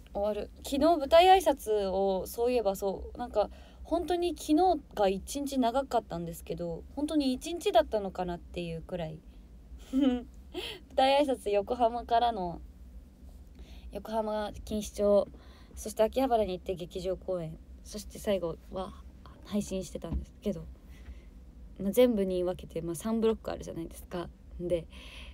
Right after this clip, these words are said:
まあ、まず、そう、舞台挨拶、「ありがとう」って言ってないじゃん。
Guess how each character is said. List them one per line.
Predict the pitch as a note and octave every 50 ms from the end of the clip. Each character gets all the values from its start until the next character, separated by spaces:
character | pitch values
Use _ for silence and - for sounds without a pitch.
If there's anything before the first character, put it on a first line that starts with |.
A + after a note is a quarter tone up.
| - - -
ま | F#3 G3+ G3+
あ、 | F#3+
ま | F#3 F#3+ G3+
ず、 | G3 F3+ F3 E3+ D#3+ D#3+ - - - - - - - - - - - - - -
そ | - - G3 F#3 E3 - - - -
う、 | -
舞 | G3 G3+
台 | B3+ C4 C4
挨 | C4 C4 C4+
拶、 | C4 G#3+ A3 G3 - - F3 E3+ E3 E3 D#3+ D#3+ D#3+ - - - - - - - - - -
「あ | - G#3
り | G#3+ C4
が | C4+ C4
と | - - F#3
う」 | F3+
っ | -
て | - E3+
言 | E3
っ |
て | - - A3+
な | A#3 A#3+
い | B3 A#3
じ | F#3+
ゃ | F3+ D#3+ D#3+
ん。 | -